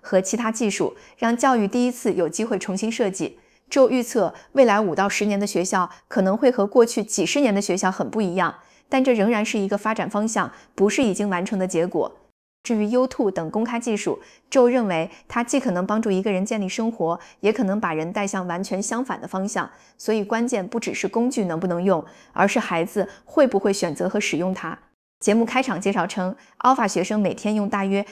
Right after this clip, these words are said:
两小时处理需要掌握的学业，其他时间做生意、学习财务、沟通和人际技能。主持人还称，Alpha 的K十二学生进入美国学生的前百分之一，毕业生平均S A T接近一千五百三十分，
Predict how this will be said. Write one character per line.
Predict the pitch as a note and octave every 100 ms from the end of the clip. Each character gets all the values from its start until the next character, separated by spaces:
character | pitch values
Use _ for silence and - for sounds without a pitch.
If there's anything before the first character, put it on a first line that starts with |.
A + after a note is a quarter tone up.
| -
两 | - G3 A3+
小 | C4+ G#3
时 | -
处 | F#3+ - A#3
理 | G3+
需 | - A#3+
要 | G3+
掌 | F#3 -
握 | G#3+
的 | F#3+
学 | F#3+ E3+
业， | G3+ F#3 - - _
其 | - G#3
他 | A#3
时 | A#3+ F#3+
间 | G3+
做 | G#3 G#3+
生 | G#3 A#3
意、 | A#3+ F#3 - -
学 | - G3+
习 | G3+
财 | A3+ - F3
务、 | A3 G#3 - -
沟 | - A3+
通 | A#3 A3+
和 | G#3
人 | F3 E3+
际 | G#3+
技 | G3+
能。 | G3+ D#3 D#3 - _ _ -
主 | G3+
持 | G3
人 | A#3
还 | B3 G3
称， | - G#3+ G#3+ - -
Alpha | B3 C4+ G#3+
的 |
K | F3+ -
十 | A3 G#3
二 | G3
学 | F#3+ D#3
生 | G#3 G3+
进 | A3+ B3
入 | A3
美 | G3 D#3+
国 | - F3+
学 | G3+ F#3+
生 | F#3+ A#3
的 | F#3 - -
前 | - - F#3+
百 | F3+
分 | G3+ G3
之 | G#3
一， | G#3 A3+ A#3 - -
毕 | B3
业 | G#3
生 | A3 A3
平 | G3+
均 | F#3 A3
S | F#3 F#3+
A | G#3
T | G#3 F#3+
接 | G3+
近 | A3 G3+
一 | A#3+
千 | A3 A3 G#3
五 | F#3
百 | G3
三 | - A3 A#3+
十 | F#3+
分， | E3+ E3